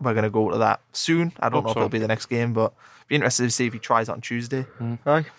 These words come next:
Speaker 2: Mm.
Speaker 1: Um, 'cause obviously that's a, it, uh, wanna win it, obviously, but it's
Speaker 3: Mm-hmm.
Speaker 1: a game to experiment.
Speaker 2: Yeah.
Speaker 3: I think as well, you know, you're,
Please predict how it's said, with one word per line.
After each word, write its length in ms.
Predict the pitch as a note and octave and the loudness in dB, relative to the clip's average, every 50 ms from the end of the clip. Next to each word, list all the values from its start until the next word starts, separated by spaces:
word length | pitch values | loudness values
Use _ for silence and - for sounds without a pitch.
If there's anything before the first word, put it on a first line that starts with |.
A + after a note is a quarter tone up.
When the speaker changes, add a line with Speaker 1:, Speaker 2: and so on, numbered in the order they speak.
| - _ _ _ - | -20 _ _ _ -12
Speaker 2:
Mm. 160 | B2+ A#2+ A#2 A2+ | -10 -8 -6 -4
Speaker 1:
Um, 300 | A2 G#2+ G#2 G2+ G2+ A2 - | -4 -2 -4 -4 -6 -8 -10
'cause 140 | - A2+ | -4 -2
obviously 240 | A2+ G#2 G2 - A#2 | -2 0 0 0 0
that's 240 | A2 - - - - | 0 0 0 0 2
a, 180 | A2 G2+ G2+ G2 - _ _ _ - - _ _ _ _ | 2 2 2 0 -2 _ _ _ -20 -20 _ _ _ _
it, 180 | - F#2+ - - _ _ - | -4 -4 -4 -6 _ _ -6
uh, 240 | - - - - - - - - _ - - - - - | -4 -2 -2 -2 -4 -8 -12 -20 _ -16 -16 -16 -12 -6
wanna 260 | C3+ C3 B2+ A#2+ A2 | -2 0 2 2 2
win 160 | A2 A#2 A2+ | 2 2 2
it, 80 | G#2 - | 2 2
obviously, 400 | A2+ A2 G#2+ G#2 G2+ - - G#2 | 0 0 0 -2 -6 -6 -6 -4
but 160 | G2+ A2+ - | 0 0 0
it's 120 | G2+ - - | 0 0 2
Speaker 3:
Mm-hmm. 180 | A#2 A#2+ A#2 A2+ | 2 2 2 2
Speaker 1:
a 40 | B2+ | 0
game 160 | B2 B2+ A2 G2+ | 0 0 0 0
to 80 | A2+ | 0
experiment. 520 | G#2+ - - - A#2 A2+ G#2+ A2 A2+ C3 - - - | -2 -2 0 0 0 2 2 0 -2 -4 -6 -10 -14
Speaker 2:
Yeah. 80 | - - - - - - - - | -14 -14 -14 -16 -20 -18 -14 -6
Speaker 3:
I 40 | |
think 220 | - - G3+ F3 C#3 | -2 0 0 2 0
as 100 | B2+ A#2+ | 0 2
well, 420 | A#2 B2 A#2+ A#2 A2+ A2 G#2 G2+ - - - | 4 6 6 6 6 4 2 -2 -6 -12 -8
you 140 | - A#2 B2 | -2 2 2
know, 80 | A#2 | 4
you're, 160 | A2 A2 A2 | 4 4 2